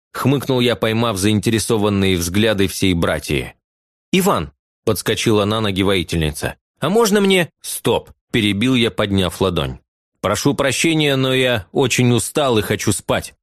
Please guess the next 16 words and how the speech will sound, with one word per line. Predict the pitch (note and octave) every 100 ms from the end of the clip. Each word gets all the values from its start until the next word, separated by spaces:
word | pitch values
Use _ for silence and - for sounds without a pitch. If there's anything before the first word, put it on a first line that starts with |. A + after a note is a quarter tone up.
| _ _
Если | - A#2+ D3 D#3+
ничего | D3+ C#3 D3 C#3
срочного, | - E3+ D#3 D3+ C3+ B2+
то | C3+ C3
отложим | A#2+ D#3 C3+ B2+
все | - C#3
вопросы | A#2 - A#2 A2
до | G2+
завтра, | F#2+ F2 - - -
хорошо?» | - F#2 A2+ F#3+ E3+ _ _ _ _ _
Девушка | F2 F#2 G#2+ G2 - G2
нахмурилась | G2 - A2+ A#2 G#2+ G2+ -
и |
вернулась | F#2+ F#2+ G2 F#2 F2
на | G#2
место. | G2 D#2 - -